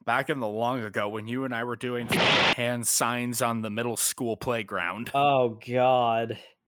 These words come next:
Speaker 1: <laughs>
Speaker 2: I know to some extent Boruto has actually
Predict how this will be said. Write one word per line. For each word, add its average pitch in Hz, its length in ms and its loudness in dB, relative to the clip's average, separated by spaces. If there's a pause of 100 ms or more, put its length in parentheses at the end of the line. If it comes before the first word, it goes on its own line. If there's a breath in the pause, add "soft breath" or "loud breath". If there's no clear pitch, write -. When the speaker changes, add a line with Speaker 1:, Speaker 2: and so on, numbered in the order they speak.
Speaker 1:
<laughs> - 1120 -2
Speaker 2:
I 160 80 6
know 175 200 6
to 180 120 6
some 156 260 4
extent 139 540 0
Boruto 131 580 4
has 123 140 4
actually 123 720 0